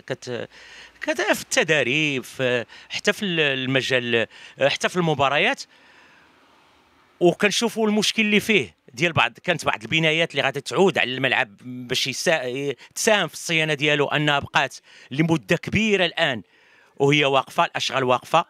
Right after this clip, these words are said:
عباره عن بنايه وكتشكل حتى خطر على الساكنه، لان بقات، آه، ال-، على ال-، الاحجار، وبقات، آه، آه، ال-،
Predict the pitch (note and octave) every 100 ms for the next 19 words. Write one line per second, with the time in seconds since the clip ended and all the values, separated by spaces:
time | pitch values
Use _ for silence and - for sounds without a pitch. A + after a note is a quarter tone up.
0 | _ G#2+ A#2 B2+ B2 A2+ A2+ A#2+ A#2+ A2+
1 | B2 C#3+ - - - - E3+ A3+ - -
2 | B3 D4 - C4+ C4 A#3+ E3 - A3 -
3 | A#3 G#3+ E3 E3 E3 - F3 F3 - -
4 | - - D3+ D#3+ D#3+ D#3+ D#3 D3 - -
5 | A#2+ C3 E3 D#3+ D3+ C#3 B2+ B2 B2 B2+
6 | - - - F#3+ F#3 D#3 C#3 C3+ C#3 -
7 | - D3 - - - C#3 C3 B2+ - D3
8 | C#3 D3+ D3 C#3+ C#3